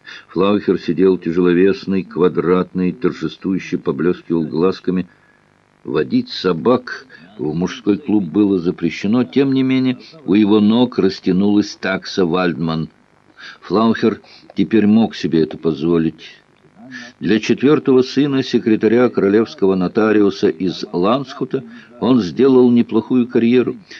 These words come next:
Придвинув к нему стул, что-то шептал ему на ухо Себастьян Кастнер, депутат от Оберландцингского округа,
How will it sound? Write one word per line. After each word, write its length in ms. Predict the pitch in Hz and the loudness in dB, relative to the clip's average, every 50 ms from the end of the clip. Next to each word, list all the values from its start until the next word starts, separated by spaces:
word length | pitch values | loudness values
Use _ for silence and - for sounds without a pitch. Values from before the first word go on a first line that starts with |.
| - _ | -20 _
Придвинув 580 | - - 107 113 104 117 143 139 135 123 - - | 0 0 2 2 4 2 2 4 2 0 0 -4
к 100 | - - | -4 0
нему 320 | 101 113 117 120 123 123 | 2 4 4 4 4 2
стул, 560 | 113 - - - - - - 139 147 147 143 - | 0 -2 -8 -16 -12 -2 0 2 2 2 0 -4
что-то 520 | - - - - - 160 160 156 - 131 | -8 -14 -16 -4 0 0 0 2 0 -2
шептал 420 | - - - - - 123 123 120 | -2 -4 -6 -4 -2 0 2 2
ему 160 | 117 110 113 104 | 4 4 2 2
на 240 | 98 107 120 120 | 2 0 0 0
ухо 240 | 113 104 - 113 104 | -2 -2 0 -2 -2
Себастьян 640 | 101 - - 87 98 95 - - - 101 104 98 90 | 0 -2 -2 0 0 -2 -2 -2 -2 -2 -2 -2 -2
Кастнер, 580 | - - 131 139 135 - - - 131 123 120 123 - - - - - - - | -4 -4 -4 -4 -4 -6 -6 -4 -4 -4 -4 -6 -10 -18 -18 -18 -18 -8 -4
депутат 560 | 107 104 - 104 80 107 104 104 98 - - | -2 -2 0 0 0 2 2 0 0 0 -2
от 140 | 87 82 - - - - 123 117 - - | -2 -2 -4 -10 -20 -20 -20 -20 -10 -4
Оберландцингского 1300 | 101 110 98 107 98 104 98 104 104 107 101 98 - - 92 87 87 - - - - - 104 95 98 95 | -2 0 0 2 2 2 2 2 2 0 -2 -2 -2 -2 -4 -4 -6 -10 -14 -16 -4 0 2 2 2 2
округа, 600 | - 101 101 95 - - 78 85 80 92 87 | 2 2 0 0 0 -2 -2 -2 -2 -2 -4